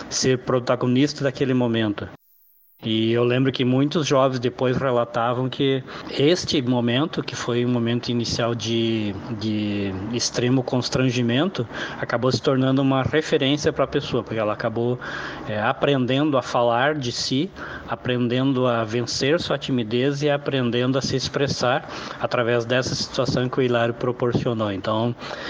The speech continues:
essas situações a gente sempre esperava que acontecesse em algum encontro com algum jovem, né? Então, a gente ficava sempre na expectativa, assim, desse tipo de,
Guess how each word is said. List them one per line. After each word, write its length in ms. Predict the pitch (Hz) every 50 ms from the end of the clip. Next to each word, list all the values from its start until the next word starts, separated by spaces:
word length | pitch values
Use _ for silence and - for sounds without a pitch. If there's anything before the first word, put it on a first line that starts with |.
| - - -
essas 320 | - 107 104 - - -
situações 580 | - 120 - 123 113 - - - 117 117 120 120
a 100 | 127 123
gente 160 | 123 123 120 -
sempre 360 | - - 135 151 175 - 190
esperava 600 | 165 139 - - 147 139 127 123 135 143 143 143
que 100 | 143 -
acontecesse 640 | 139 131 - - 123 - 120 - - 127 123 120 -
em 20 | 123
algum 240 | 117 110 113 117 120
encontro 480 | 113 110 - 117 113 117 123 120 131
com 120 | 123 - 123
algum 300 | 120 117 113 117 123 120
jovem, 460 | - 120 107 104 98 - 104 95 95
né? 120 | 98 95 95
Então, 280 | 92 92 - 95 98
a 80 | 98 101
gente 180 | 101 104 -
ficava 220 | - - - 101 107
sempre 300 | - - 117 113 - 117
na 80 | 117
expectativa, 880 | 113 - - - 120 117 - - - 123 - - - - 123 110 98 98
assim, 280 | 95 - - 110 107 101
desse 240 | 107 110 92 - -
tipo 280 | - - 113 - -
de, 360 | 107 101 104 107 104 101 98